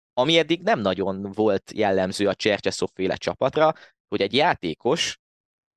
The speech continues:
amiatt, mert lecserélték őt tizenhat perc után a Kisvárda ellen, látjuk, hogy, ö, mondjuk mit csinált egy, ö, egy ittas állapotban egy vezetés közben. Tehát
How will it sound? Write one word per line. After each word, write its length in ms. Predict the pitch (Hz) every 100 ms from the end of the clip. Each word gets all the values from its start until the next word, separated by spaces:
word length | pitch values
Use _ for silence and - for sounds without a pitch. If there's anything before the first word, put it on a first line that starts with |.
| _
amiatt, 500 | 156 165 113 98 -
mert 460 | 104 101 110 - - _ _ -
lecserélték 840 | 127 131 127 110 98 - 95 -
őt 180 | 95 95
tizenhat 500 | - 107 98 95 101
perc 280 | - 92 -
után 200 | 98 92
a 80 | 90
Kisvárda 600 | - - - 80 - 55
ellen, 440 | 113 143 160 165 - - -
látjuk, 460 | - 120 92 - -
hogy, 260 | 107 101 101
ö, 360 | 101 101 101 101 _ -
mondjuk 260 | 101 95
mit 160 | 101 -
csinált 420 | 101 87 85 -
egy, 280 | 92 87 98
ö, 240 | 92 90 90 _ _ _
egy 320 | 87 87 - _ _ _ _ _ _
ittas 380 | 127 - 98 -
állapotban 600 | 92 90 - 80 92 90
egy 300 | 90 - -
vezetés 500 | - 104 92 69 62
közben. 520 | - 95 - 151 165 165 - _ _ _ _ _ _
Tehát 540 | 117 131 165 175 _